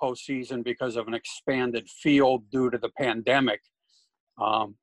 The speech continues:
which is, in, in reality is, is how Montreal got there. Um,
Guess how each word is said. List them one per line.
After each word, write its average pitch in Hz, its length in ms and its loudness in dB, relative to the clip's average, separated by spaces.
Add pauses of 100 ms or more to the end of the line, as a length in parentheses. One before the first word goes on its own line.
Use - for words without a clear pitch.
(140)
which 127 340 -4
is, 113 240 -2
in, 123 440 -4
in 117 160 2
reality 110 680 4
is, 107 160 -10
is 120 240 -6
how 113 160 0
Montreal 117 640 0
got 107 320 -2
there. 101 300 -4 (680)
Um, 120 560 2